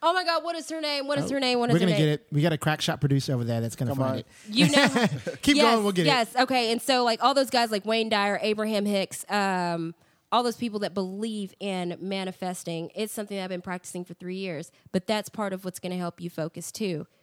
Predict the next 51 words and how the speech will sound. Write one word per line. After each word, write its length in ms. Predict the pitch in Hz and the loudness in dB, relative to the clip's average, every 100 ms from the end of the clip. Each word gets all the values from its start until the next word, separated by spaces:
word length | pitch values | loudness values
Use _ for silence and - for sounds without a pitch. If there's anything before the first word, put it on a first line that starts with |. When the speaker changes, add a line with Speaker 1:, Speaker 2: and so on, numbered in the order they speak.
| - 135 | -12 -4
Speaker 1:
is 80 | 185 | 0
Speaker 3:
Mm-hmm. 60 | |
Speaker 1:
looking 260 | 202 202 196 | 0 0 -2
in 80 | 180 | -2
the 60 | |
mirror 260 | 180 180 170 | -2 -2 -4
and 140 | 165 | -6
saying, 240 | - 165 160 | -6 -6 -4
you 60 | 160 | -4
know, 160 | 156 | -4
"I 100 | 151 | -6
am 280 | 113 165 165 | -6 -6 -6
this 100 | 165 | -8
person," 340 | - 180 175 170 | -6 -6 -4 -8
'cause 140 | 170 - | -8 -6
every 260 | 190 196 | -6 -2
word 240 | 185 180 175 | -2 -2 -4
that 100 | 165 | -8
we 100 | 165 | -8
say 500 | - 190 175 165 180 _ _ _ - | -6 -4 -4 -6 -10 _ _ _ -8
and 120 | 175 | -8
speak 320 | - 196 180 | -4 -6 -4
and 120 | 165 175 | -6 -4
think, 360 | 180 156 - | -4 -4 -6
they're 120 | 170 | -6
all 220 | - 165 156 | -4 -4 -4
affirmations. 840 | 165 151 160 175 - - - - - | -8 -10 -10 -10 -14 -20 -20 -20 -14
Speaker 2:
Right. 380 | 107 92 95 - - | -8 -6 -8 -12 -8
Speaker 1:
You 140 | 190 | -4
know 100 | 190 | -2
what 80 | 175 | -2
I 60 | 170 | -4
mean? 320 | 165 165 185 _ - | -6 -8 -12 _ -6
So 160 | 202 | -2
that's 180 | 202 170 | 0 -2
part 260 | - 220 202 | -2 0 0
of 120 | 190 | -4
how 160 | 190 | -6
you 420 | 185 180 170 165 180 _ _ - | -4 -6 -6 -8 -10 _ _ -8
help 280 | 202 175 | -6 -6
stay 540 | - - 214 175 165 175 _ - | -8 -4 -2 -2 -6 -14 _ -20
focused. 680 | _ 196 175 170 139 165 - - - | _ 0 0 -2 -6 -8 -16 -20 -6
But, 300 | 190 175 170 | -2 -2 -2
um, 480 | 165 156 147 160 165 _ _ | -4 -6 -8 -12 -16 _ _
Speaker 2:
Let 80 | 165 | 0
me, 140 | 185 175 | 2 2
let 120 | 175 | 2
me, 120 | 165 | 2
let 100 | 151 | 4
me, 200 | 151 | 2
uh, 80 | 139 | 0